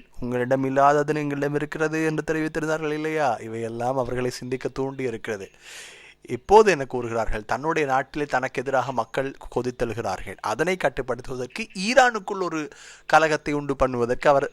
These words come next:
முனைகிறார். ரெண்-, இரண்டு விடயம். ஒன்று, தன்னுடைய இயலாமையை காட்சிப்படுத்துகிறார். இரண்டாவது, ஈரானுக்குள் அந்த நாட்டு மக்களை அந்த நாட்டு அரசாங்கத்துக்கு எதிராக தூண்டிவிட முயல்கிறார் இந்த காணொளியின் ஊடாக.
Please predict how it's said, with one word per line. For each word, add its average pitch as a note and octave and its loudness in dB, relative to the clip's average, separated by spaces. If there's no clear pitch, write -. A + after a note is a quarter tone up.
முனைகிறார். B2+ 0
ரெண்-, D3 2
இரண்டு G3 6
விடயம். G#2 -6
ஒன்று, F3+ 0
தன்னுடைய D#3+ 4
இயலாமையை G3+ 2
காட்சிப்படுத்துகிறார். - 2
இரண்டாவது, D#3 6
ஈரானுக்குள் F3 4
அந்த C3+ 0
நாட்டு E3 4
மக்களை E3+ 2
அந்த E3 0
நாட்டு D3+ 4
அரசாங்கத்துக்கு E3+ -2
எதிராக D#3 2
தூண்டிவிட G3+ 2
முயல்கிறார் A#2+ -4
இந்த A#2+ -6
காணொளியின் A2+ -4
ஊடாக. G#2 -10